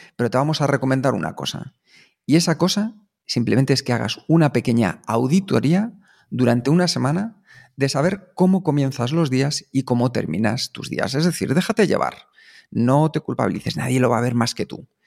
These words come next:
Pero te va a ayudar a entender muy bien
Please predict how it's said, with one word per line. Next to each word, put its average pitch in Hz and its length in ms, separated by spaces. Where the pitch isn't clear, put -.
Pero 120 160
te 123 80
va 131 60
a - 20
ayudar 156 440
a 120 100
entender 120 520
muy 147 320
bien 156 500